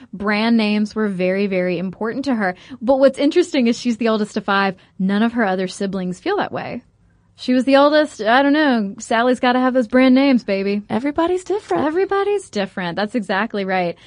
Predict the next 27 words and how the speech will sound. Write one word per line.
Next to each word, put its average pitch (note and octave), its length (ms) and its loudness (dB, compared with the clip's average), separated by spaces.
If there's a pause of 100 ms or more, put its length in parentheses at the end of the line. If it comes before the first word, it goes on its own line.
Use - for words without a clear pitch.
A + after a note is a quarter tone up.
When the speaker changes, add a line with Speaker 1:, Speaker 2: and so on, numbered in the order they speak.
(320)
Speaker 1:
And C#4 280 4
Helga E4+ 280 2
Dittmar, G3 520 0
who G3+ 640 0
wrote G#3+ 240 2
the F#3+ 400 2
essay G3+ 380 0
in G3 100 0
the F#3+ 80 -2
British F#3+ 220 -2
Journal F3+ 220 -6
of F3 60 -8
Psychology E3+ 520 -6
back B3 260 0
in G#3+ 80 2
two F#3 140 -6
thousand E3+ 320 -6
five, E3+ 400 -8 (420)
uh, G3+ 380 2
links B3 800 0 (100)
our, G3 560 0
you G#3 140 -4
know, E3+ 140 -6
seeking F#3+ 540 -6
mood C4 280 4
repair G#3+ 880 2
and F3 560 -6